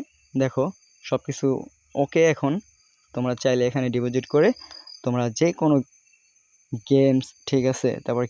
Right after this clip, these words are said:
ক্যাসিনো, ব্যাটিং, যা কিছু আছে সব কিছুই করতে পারবা, ওকে? তো এখানে হচ্ছে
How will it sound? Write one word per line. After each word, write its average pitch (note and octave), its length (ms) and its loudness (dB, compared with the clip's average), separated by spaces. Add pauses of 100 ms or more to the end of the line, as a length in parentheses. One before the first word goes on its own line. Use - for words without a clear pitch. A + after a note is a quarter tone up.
ক্যাসিনো, C3 460 0 (680)
ব্যাটিং, C3 420 2 (800)
যা C3+ 180 4
কিছু D#3 200 2
আছে D#3+ 140 -4
সব C#3+ 220 -2
কিছুই C3 240 -2
করতে - 200 -6
পারবা, G1+ 280 -4
ওকে? G#3 160 2 (2000)
তো C3+ 260 2
এখানে F#3 420 2
হচ্ছে E3 460 2